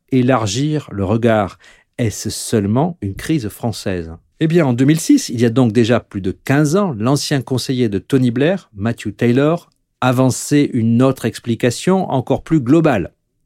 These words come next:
À l'ère de l'individu roi, les citoyens sont de plus en plus réticents à être gouvernés, mais pas encore capables de s'auto-gouverner. En somme, l'électeur français, anglais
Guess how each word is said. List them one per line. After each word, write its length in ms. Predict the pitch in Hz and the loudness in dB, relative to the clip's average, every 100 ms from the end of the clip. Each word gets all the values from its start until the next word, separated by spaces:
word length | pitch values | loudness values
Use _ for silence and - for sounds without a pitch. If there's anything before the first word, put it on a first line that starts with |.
| _ - | _ -4
À 140 | 104 | 2
l'ère 260 | 127 117 92 | 2 2 0
de 120 | 104 | 2
l'individu 540 | 123 123 113 104 95 | 2 2 0 -2 -2
roi, 420 | 90 107 107 135 - _ _ - | -4 0 0 0 -4 _ _ -4
les 120 | 131 | -2
citoyens 640 | 165 202 165 131 117 139 185 - _ | 0 0 2 4 4 2 -2 -10 _
sont 220 | - 196 | -2 2
de 120 | 180 165 | 2 2
plus 220 | 175 175 | 2 2
en 80 | 160 | 0
plus 180 | - | 0
réticents 640 | 107 165 180 160 - 147 117 | 0 0 0 -2 0 0 0
à 60 | |
être 200 | 113 - | -2 -2
gouvernés, 640 | 110 160 139 117 127 180 - _ _ - | 2 4 4 2 2 0 -2 _ _ 0
mais 180 | 123 110 | 2 2
pas 380 | _ 156 113 | _ -4 -4
encore 500 | 104 - 175 196 165 | -8 -2 0 2 -2
capables 600 | - 113 - 165 160 - 107 | -2 -2 0 0 0 -4 -6
de 180 | 101 | -4
s'auto-gouverner. 880 | 92 104 - 190 127 107 92 92 85 _ _ _ - | -4 -4 0 0 2 2 0 -4 -8 _ _ _ -18
En 80 | 82 | -8
somme, 340 | - 160 120 - - - _ _ _ | 0 0 0 -4 -14 -20 _ _ _
l'électeur 560 | 95 92 - 160 165 - _ _ | -4 -4 0 2 2 0 _ _
français, 760 | - - 104 - 135 156 190 - _ _ _ _ _ | -16 -10 -8 0 2 2 2 -4 _ _ _ _ _
anglais 540 | 101 95 120 160 190 | -6 2 4 4 2